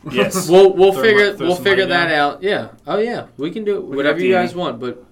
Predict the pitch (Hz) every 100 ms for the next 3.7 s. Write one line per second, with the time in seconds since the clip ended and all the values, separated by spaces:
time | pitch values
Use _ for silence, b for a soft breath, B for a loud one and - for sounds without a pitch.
0 | _ 127 156 165 185 190 - 156 160 127
1 | 127 - 131 156 180 214 143 - 202 143
2 | 160 165 160 165 165 147 110 b b b
3 | b - 143 143 147 143 135